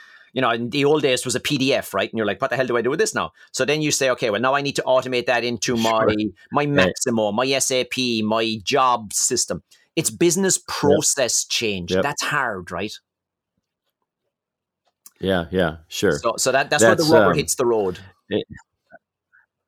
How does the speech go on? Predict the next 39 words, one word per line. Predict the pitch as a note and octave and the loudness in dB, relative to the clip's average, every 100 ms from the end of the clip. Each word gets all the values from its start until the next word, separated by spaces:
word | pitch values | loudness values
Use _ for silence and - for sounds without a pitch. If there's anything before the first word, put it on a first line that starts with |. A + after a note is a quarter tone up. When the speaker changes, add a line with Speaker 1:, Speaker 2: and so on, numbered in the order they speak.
| _ | _
Speaker 2:
<clears throat> | E3+ F3 - | 2 2 2
right. | G2+ B2 - | 4 4 4
So | C3 | 4
now | C#3+ E3 | 6 6
we're, | C3+ - | 4 2
so | B2 | 2
now | C3 C#3 | 4 6
we're | A#2 F#2+ | 4 2
kind | B2 A2 | 2 4
of | E2+ E2 | 2 0
dovetailing | E2 A#2 - G#2 F#2 | 4 4 4 2 4
right | G#2 G#2 | 4 4
back | G2 G2+ F#2 | 4 4 4
into | F#2+ F2+ F#2 F2+ - | 2 2 2 2 2
everything | G2+ G2 F2 F2 | 2 2 2 2
else | F#2+ G2+ E2 - - | 4 2 0 -4 -10
that | - E2+ | -4 -2
we | D#2+ | -2
talk | - F2 F2 | 0 0 0
about | E2 E2 | 0 0
in | E2 | -2
the | E2 | -2
way | E2 | -2
of | D#2+ | -2
digital | E2+ D#2+ D#2 | -4 -6 -8
transformation | - D#2+ - F2+ A#2 A2+ A2 G2 F2+ - - - - | -8 -8 -6 0 2 2 2 2 0 -6 -20 -20 -2
and | G2 F#2 E2+ D#2+ - - - - - | 2 2 2 -2 -8 -16 -20 -20 -4
understanding | G2 F#2 - F#2 F2 | -2 0 0 0 0
what | E2 | -2
problem | F2+ E2 E2 | -2 -2 -4
you're | D#2+ | -6
solving | - E2+ D#2+ D#2+ D#2 | -2 0 0 -2 -4
and | D#2 | -6
understanding | D#2+ - E2 D#2+ D#2 | -8 -8 -6 -6 -6
what | - | -8
you're | D2 | -8
gonna, | D#2+ D#2 - | -8 -10 -10
and, | E2 D#2+ | -12 -12
and, | - D#2 D#2 | -12 -14 -14